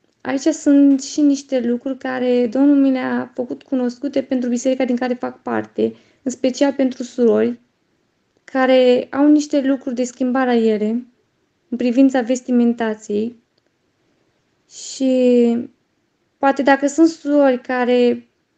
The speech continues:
se regăsesc aici, sper să, să se schimbe și ele și să le ajute acest vis.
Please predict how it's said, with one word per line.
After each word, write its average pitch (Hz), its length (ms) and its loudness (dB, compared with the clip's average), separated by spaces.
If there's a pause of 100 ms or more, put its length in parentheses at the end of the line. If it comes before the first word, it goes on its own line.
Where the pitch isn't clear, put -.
(200)
se - 160 -2
regăsesc 277 480 0
aici, 269 340 0 (1500)
sper - 360 0
să, 277 600 2 (1500)
să - 160 -2
se 285 160 -2
schimbe 254 540 0
și 240 280 -2
ele 214 380 -2
și 254 480 -10 (260)
să - 200 0
le 254 100 4
ajute 240 720 2 (580)
acest 240 420 -8
vis. 214 420 -6